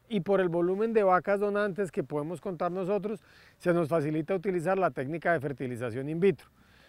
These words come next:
Se sincronizan unas receptoras de menor valor genético, se aspiran unas donantes de alto valor genético y productivo,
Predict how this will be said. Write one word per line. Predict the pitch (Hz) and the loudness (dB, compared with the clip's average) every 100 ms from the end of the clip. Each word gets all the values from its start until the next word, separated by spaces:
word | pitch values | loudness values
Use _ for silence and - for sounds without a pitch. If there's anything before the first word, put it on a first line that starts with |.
| _ _ _ _ - 123 - - _ | _ _ _ _ -20 -18 -20 -20 _
Se | - 151 | 2 2
sincronizan | 135 180 156 156 175 180 | 4 0 0 0 2 0
unas | 214 214 208 | 0 2 2
receptoras | 214 202 165 240 240 233 170 - | 2 2 6 8 8 4 0 -14
de | - 156 | -2 2
menor | 156 160 165 165 | 2 2 0 2
valor | 180 196 170 | 4 4 2
genético, | 170 202 208 202 214 254 240 _ _ _ _ _ _ _ _ | 0 0 0 -2 -6 -10 -14 _ _ _ _ _ _ _ _
se | - 170 | 4 6
aspiran | 147 - 185 190 202 | 6 6 8 8 6
unas | 208 208 | 4 4
donantes | 214 214 220 180 208 185 - | 4 4 4 4 0 0 -6
de | 151 143 | -2 0
alto | 147 180 | 0 2
valor | 180 160 143 | 2 2 2
genético | 180 185 190 175 | 0 0 0 0
y | |
productivo, | 180 202 208 180 220 226 226 | 2 6 6 6 4 4 2